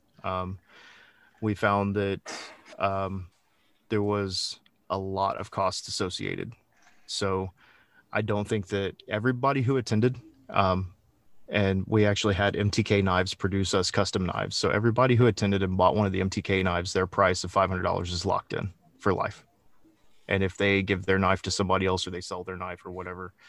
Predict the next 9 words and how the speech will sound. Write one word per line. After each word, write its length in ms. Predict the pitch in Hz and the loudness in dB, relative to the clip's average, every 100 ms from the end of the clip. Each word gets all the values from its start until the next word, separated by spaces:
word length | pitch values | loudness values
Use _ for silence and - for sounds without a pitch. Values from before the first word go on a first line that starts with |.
| - - _ _ - | -20 -20 _ _ -6
um, 340 | 92 87 90 _ _ 101 | -6 -6 -10 _ _ -12
that 320 | 95 95 - | -6 -6 -4
person 280 | 113 101 101 | -6 -4 -8
holding 360 | - 95 101 | -6 -8 -6
that 160 | 95 - | -8 -8
knife 340 | 90 95 - | -8 -8 -10
will 420 | 101 98 90 90 - _ _ _ - | -2 -2 -2 -6 -12 _ _ _ -2
get 140 | 101 | 0
that, 160 | - | 2